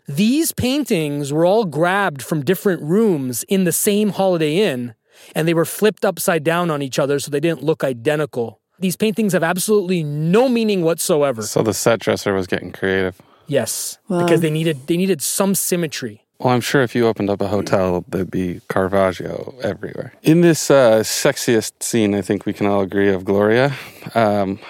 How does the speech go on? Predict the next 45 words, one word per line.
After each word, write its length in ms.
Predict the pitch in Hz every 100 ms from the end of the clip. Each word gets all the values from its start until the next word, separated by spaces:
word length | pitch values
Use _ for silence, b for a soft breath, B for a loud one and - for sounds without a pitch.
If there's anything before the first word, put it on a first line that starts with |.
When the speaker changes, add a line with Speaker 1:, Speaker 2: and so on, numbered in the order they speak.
| -
Speaker 2:
it 260 | 120 104 -
made 140 | 127
me 80 | 123
think 180 | 131 117
about 380 | 107 110 104 - - _ _ _ _ -
when 220 | 113 113
you 280 | 107 104 -
stay 200 | - 123
at 60 |
a 40 | 110
hotel 320 | 107 - 107
and 80 | 101
there's 140 | 95
two 160 | - 107
beds, 480 | 98 98 117 - - -
the 80 | 107
two 220 | - 135
bed 240 | 104 113
theory, 240 | - 135 143
when 140 | 120
you're, 200 | 101 95 -
like, 240 | 101 95
with 160 | 107 107 -
someone 460 | - 127 135 139
there, 180 | 147 156
it 80 | 123
was 180 | 113 107
like 220 | 110 -
you 60 |
have 100 | 107
a 60 | 107
bed 220 | 101 104
to 40 | 117
have 160 | 95
sex 320 | - 104 - -
with 220 | 143 -
and 100 | 98
you 60 |
have 100 | 95
a 40 | 90
Speaker 3:
Mm-hmm. 80 | 90
Speaker 2:
bed 160 | 101
to 80 | -
sleep 340 | - - 90 -
with. 140 | -